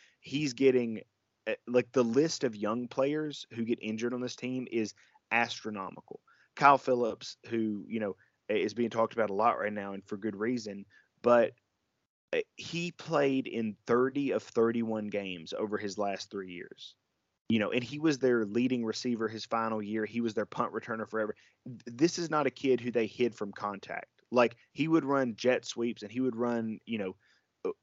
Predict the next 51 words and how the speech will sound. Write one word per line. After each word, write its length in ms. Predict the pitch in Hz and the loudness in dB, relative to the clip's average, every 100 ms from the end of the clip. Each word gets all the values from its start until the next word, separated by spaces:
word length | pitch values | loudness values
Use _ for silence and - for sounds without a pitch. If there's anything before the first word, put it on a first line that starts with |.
| _ - | _ -8
plays 400 | 135 127 123 107 - | 2 4 4 0 -2
into 360 | 127 127 - | -2 -2 -2
the 120 | 113 107 | 0 2
line 280 | 113 113 | 2 0
of 80 | 104 | -2
scrimmage. 320 | - 113 107 | -4 -6 -4
Like, 200 | 110 - _ _ _ _ - | -2 -2 _ _ _ _ -6
it, 120 | 104 - - | -6 -6 -4
it's 240 | 120 - 139 | -4 0 4
not 220 | 151 156 | 4 4
like 140 | 151 | 2
they 100 | 135 | 2
were 100 | 120 | 2
hiding 480 | 107 117 117 107 104 | 2 2 2 0 -8
him. 220 | 101 - - _ _ _ - | -14 -18 -20 _ _ _ -2
And 160 | 123 127 | 0 2
then 140 | 123 | 0
he 140 | 123 139 | -2 -2
plays 360 | 143 131 113 | 4 4 2
one 280 | 104 120 120 | 0 0 2
game 260 | 120 117 110 | 2 2 -2
with 120 | 104 | -6
the 60 | 104 | -4
Titans, 560 | - 117 92 107 104 | 2 2 2 -6 -8
and 200 | - 110 | -6 -2
now 160 | 113 117 | -2 -2
he's 180 | 117 113 | -2 -2
got 140 | 104 | -2
a 20 | |
shoulder 420 | - 113 113 107 | 0 0 0 -2
injury 460 | 95 113 107 110 107 | -4 -6 -4 -2 -2
that 140 | 98 98 | -4 -4
rolls 340 | 104 107 110 98 | 2 2 2 -2
into 280 | 107 107 95 | -6 -6 -6
a 20 | |
hamstring 520 | 113 120 117 110 95 | -4 -6 -6 -8 -8
injury, 440 | 98 98 101 101 - - - | -10 -8 -6 -6 -8 -20 -10
and 100 | 110 | -2
he's 200 | 135 123 | -2 0
gonna 140 | 120 | -2
end 120 | 117 | 0
up 100 | 113 | 0
missing 300 | 113 110 107 | 0 -2 -4
half 260 | 104 117 110 | -2 -2 -2
the 100 | 110 | -8
season 360 | - 147 131 104 | -4 -4 -4 -8
between 360 | - 117 107 | -6 -4 0
those 260 | 110 117 - | 2 0 0
two 140 | 120 | -4
injuries 360 | 117 110 107 98 | -2 -4 -6 -6
alone. 400 | 101 147 110 | -4 -4 -4